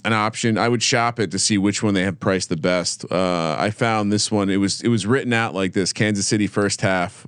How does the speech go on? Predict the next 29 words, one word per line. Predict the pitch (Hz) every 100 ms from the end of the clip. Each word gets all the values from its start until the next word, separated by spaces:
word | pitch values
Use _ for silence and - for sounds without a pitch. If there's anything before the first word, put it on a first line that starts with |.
| - -
with | 110 104 -
Kansas | 110 101 95
City | 110 98
second | - 107 98 87
half | 92 87 -
plus | 110 98 -
one | 95 85
sixty-five. | 90 78 - - 85 90 87 69 - - _ _ _ _ _ _ _ -
Uh, | 85 -
again, | 98 95 131 123 110 104 -
they're | 113
favored | 104 135 143 127 113
by | 117
a | 98
touchdown. | - - 120 - 104 101 98 95 92 92 - -
They're | 104 98
favored | - 127 123 117
by | 107 110 104
more | 101 113 117
than | 110
a | 98
field | - 120 120 117
goal | 107 107
in | 98
the | 87
first | 110 101 -
half. | 120 104 117 -
I, |
I, | 120